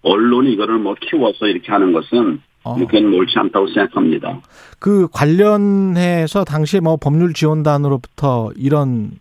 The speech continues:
Speaker 2: 제보는 전혀 받지 못하셨습니까? 이런
Speaker 1: 오늘 제가
Speaker 2: 제보에
Speaker 1: 그런 일이
Speaker 2: 관한 보고.
Speaker 1: 없다라는 얘기를 벌써 네 번 말씀드렸습니다.
Speaker 2: 아, 그렇군요.
Speaker 1: <laughs>
Speaker 2: 그렇군요. 그렇군요.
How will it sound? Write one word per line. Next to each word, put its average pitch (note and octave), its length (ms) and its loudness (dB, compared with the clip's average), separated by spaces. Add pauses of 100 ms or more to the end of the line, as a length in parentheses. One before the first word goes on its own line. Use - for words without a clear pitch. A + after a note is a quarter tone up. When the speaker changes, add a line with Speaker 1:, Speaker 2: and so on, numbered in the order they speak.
(140)
Speaker 2:
제보는 C#3 1400 -2
전혀 D#3 320 0
받지 - 300 -6
못하셨습니까? D3+ 1300 -4 (380)
이런 D#3+ 240 2
Speaker 1:
오늘 B2 100 2
제가 - 160 6
Speaker 2:
제보에 E3+ 200 2
Speaker 1:
그런 D#3 320 2
일이 - 100 4
Speaker 2:
관한 D#3 340 2
보고. D3+ 160 2
Speaker 1:
없다라는 B2+ 400 2
얘기를 B2+ 180 2
벌써 A#2+ 240 -2
네 G#2+ 220 2
번 B2+ 160 2
말씀드렸습니다. A2 1040 0
Speaker 2:
아, C3 300 0
그렇군요. D#3 640 0 (220)
Speaker 1:
<laughs> - 200 -20
Speaker 2:
그렇군요. C#3+ 420 -2
그렇군요. B2+ 500 -4